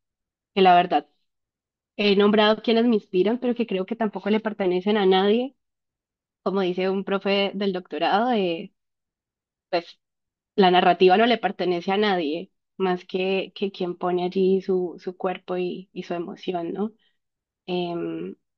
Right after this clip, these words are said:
pero como igual en medio de tantas personas estamos conectadas cuarenta y uno, pero cuando recién empezamos estábamos casi ochenta y luego quedaron cincuenta y seis. Y yo sigo pensando cómo,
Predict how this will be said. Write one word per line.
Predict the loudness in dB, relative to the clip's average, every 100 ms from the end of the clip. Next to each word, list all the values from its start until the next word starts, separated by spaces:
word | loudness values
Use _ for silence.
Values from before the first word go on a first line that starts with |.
| _ _
pero | -2 0
como | 4 6 6
igual | 6 6 6 4
en | 2
medio | 2 2 0
de |
tantas | 0 -4 -4 -8 -8
personas | -6 -4 -4
estamos | -6 -10 -10 -12 _ -4
conectadas | 0 0 0 -2 0
cuarenta | -2 0 0
y | 2
uno, | 0
pero | -2 -2
cuando | -2 -2
recién | -4 -4
empezamos | -4 0 2 2 2
estábamos | 0 -2 -4 -6
casi | -8 -6
ochenta | -4 -4 -2 -2
y | -2
luego | -2 -4 -4
quedaron | 0 0 0
cincuenta | -6 -4 -4 -4 -8
y | -4
seis. | -2 -2 -4 -10 -20 -20 -20 _ _ _ _ _ _ 0
Y | 2
yo | 4 2 0
sigo | 2 2 4
pensando | 4 4 2 0
cómo, | 2 2 4 4 4 2 _